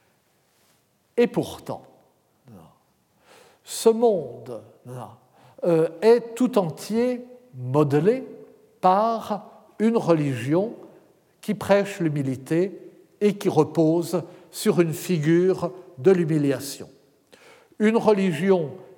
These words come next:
qui se plaît à inverser les valeurs de la gloire et de la honte,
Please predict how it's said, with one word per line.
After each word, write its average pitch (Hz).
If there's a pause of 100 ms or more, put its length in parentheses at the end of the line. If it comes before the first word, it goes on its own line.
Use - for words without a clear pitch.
(120)
qui 185
se 196
plaît 196
à 135
inverser 185 (320)
les 160
valeurs 170
de 147
la 147
gloire 143
et 156
de 143
la 123
honte, 185